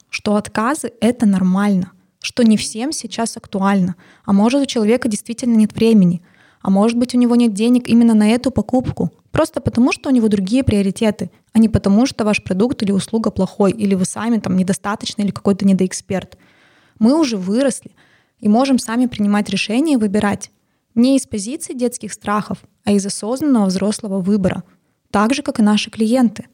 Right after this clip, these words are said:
Каждый может выбирать то, что ему нужно, и то, что ему сейчас релевантно и подходит. А теперь давайте разберём последнюю эмоцию. А, она тоже присуща многим. Это ощущение, что я впариваю или втюхиваю свой продукт или услугу.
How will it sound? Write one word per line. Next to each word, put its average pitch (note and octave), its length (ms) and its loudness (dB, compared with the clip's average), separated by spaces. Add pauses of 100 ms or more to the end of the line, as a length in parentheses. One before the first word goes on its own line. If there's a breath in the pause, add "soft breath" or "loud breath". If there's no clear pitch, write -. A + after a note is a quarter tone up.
(160)
Каждый A#3+ 440 -2
может G#3 380 2
выбирать F#3 420 -2
то, G#3 240 0
что - 220 -6
ему G3 200 4
нужно, A3 400 2
и C4+ 60 2
то, A3+ 140 -4
что - 180 -6
ему G3 140 0
сейчас - 420 -6
релевантно G3+ 600 0
и - 20 -2
подходит. - 580 -4 (460)
А A#3+ 100 -4
теперь B3 380 -2
давайте A#3+ 320 -2
разберём G#3+ 380 0
последнюю G3+ 480 -2
эмоцию. A3+ 520 -2 (300)
А, G#3 300 -4
она G#3+ 100 2
тоже G#3+ 300 2
присуща - 440 -6
многим. C4+ 480 0 (480 loud breath)
Это G#3+ 200 -2
ощущение, A#3+ 580 0
что - 160 -6
я G#3 100 -2
впариваю A3+ 600 0
или G3 140 2
втюхиваю G#3+ 600 -4
свой G3+ 300 -8
продукт G#3 420 -4
или G3 80 -2
услугу. F#3 520 -6